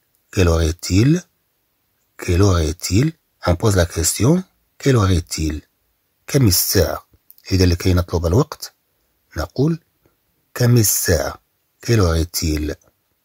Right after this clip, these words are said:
C'est neuf heures. إنها التاسعة. كما لو نقول تسع ساعات، ولكن المقصود بها الساعة التاسعة، neuf heures. وممكن تعني هذه الكلمة أيضًا تسع ساعات. مثلًا نقول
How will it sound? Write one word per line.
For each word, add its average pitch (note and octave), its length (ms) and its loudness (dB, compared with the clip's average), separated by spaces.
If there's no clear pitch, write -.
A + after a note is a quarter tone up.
C'est - 300 -2
neuf A#2+ 300 4
heures. D2+ 460 -4
إنها E2+ 200 4
التاسعة. F2+ 760 0
كما C3 180 2
لو C3 60 6
نقول F3+ 400 2
تسع D3 240 2
ساعات، C#2 540 -2
ولكن F2+ 200 -4
المقصود F#2+ 360 -2
بها D#3 200 0
الساعة F2 480 -2
التاسعة، - 760 -2
neuf B2+ 220 4
heures. D2 240 -2
وممكن D#3 560 4
تعني B2 300 2
هذه A#2+ 60 2
الكلمة B2 480 2
أيضًا G#3 280 4
تسع G3+ 260 0
ساعات. D2 480 -4
مثلًا F2+ 220 0
نقول G2 480 4